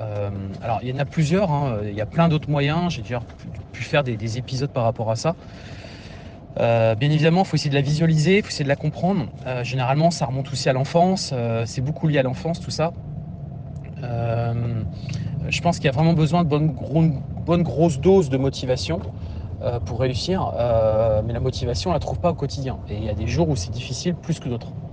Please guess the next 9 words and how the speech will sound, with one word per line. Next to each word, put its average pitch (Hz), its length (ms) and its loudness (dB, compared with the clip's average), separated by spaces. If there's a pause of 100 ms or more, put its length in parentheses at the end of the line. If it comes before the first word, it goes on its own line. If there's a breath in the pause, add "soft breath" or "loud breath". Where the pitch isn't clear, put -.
Euh, 104 380 -4
ça, - 140 -6
c'est 127 140 -4
clair. 104 160 -6 (960 loud breath)
Euh, 117 600 0 (120)
maintenant, 170 360 4
je - 120 0
pense 196 280 4
que 160 360 4